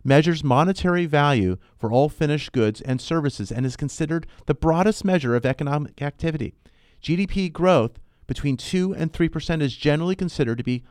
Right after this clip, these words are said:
optimal when the economy is at full employment. So the first quarter reading is especially disappointing at this stage of our recovery.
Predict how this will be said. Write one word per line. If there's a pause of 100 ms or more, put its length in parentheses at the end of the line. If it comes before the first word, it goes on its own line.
optimal (640)
when
the
economy
is
at
full
employment. (840)
So
the
first
quarter
reading
is
especially
disappointing
at
this
stage
of
our
recovery.